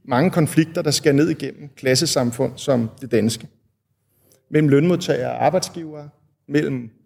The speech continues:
udlejere og boligspekulanter, mellem lokalsamfund og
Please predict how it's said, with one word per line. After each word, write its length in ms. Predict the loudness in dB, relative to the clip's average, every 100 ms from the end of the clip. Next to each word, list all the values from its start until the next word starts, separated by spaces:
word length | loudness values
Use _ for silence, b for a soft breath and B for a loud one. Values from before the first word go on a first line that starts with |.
| 0
udlejere 560 | 2 4 4 2 0 0
og 100 | 2
boligspekulanter, 840 | 4 2 0 -4 -2 -4 -4 -8
mellem 640 | 0 2 2 0 0 0 0
lokalsamfund 840 | 2 2 0 -2 -4 0 0 0
og 280 | 0 0 -2